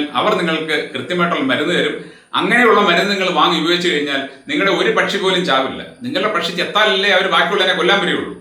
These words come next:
അതുകൊണ്ട് നിങ്ങളുടെ പക്ഷികൾ ചാകാതിരിക്കാൻ വേണ്ടി, നിങ്ങളുടെ പന്നികൾ ചാകാതിരിക്കാൻ വേണ്ടി എന്നെ നിങ്ങൾ ഇപ്പോൾ കേൾക്കുന്നുണ്ടെങ്കിൽ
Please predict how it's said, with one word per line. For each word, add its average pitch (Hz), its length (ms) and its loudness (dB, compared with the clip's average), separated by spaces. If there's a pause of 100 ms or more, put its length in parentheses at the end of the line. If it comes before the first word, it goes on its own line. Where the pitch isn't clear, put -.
(320)
അതുകൊണ്ട് 175 280 0
നിങ്ങളുടെ 185 280 0
പക്ഷികൾ 196 300 0 (100)
ചാകാതിരിക്കാൻ 170 600 2
വേണ്ടി, 143 220 -2 (120)
നിങ്ങളുടെ 196 320 -2
പന്നികൾ 180 280 0 (100)
ചാകാതിരിക്കാൻ 156 580 2
വേണ്ടി 135 200 -4 (220)
എന്നെ 196 260 0
നിങ്ങൾ 185 220 0
ഇപ്പോൾ 170 240 -2
കേൾക്കുന്നുണ്ടെങ്കിൽ 156 640 -2